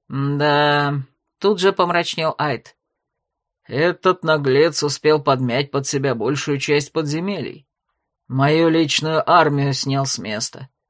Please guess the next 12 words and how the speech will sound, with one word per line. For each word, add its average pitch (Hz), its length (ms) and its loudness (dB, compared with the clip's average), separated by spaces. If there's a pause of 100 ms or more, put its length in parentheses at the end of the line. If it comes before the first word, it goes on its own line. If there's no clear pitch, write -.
(420)
Как 151 280 0
оказалось, 165 800 4
неуязвимость, 139 880 -2
подаренная 156 580 2
Иштой, 151 500 -2
сделала 139 460 2
его 151 240 4
опасным 139 580 0
противником 143 760 -2
даже 135 280 0
для 143 200 0
демонов. 90 600 -8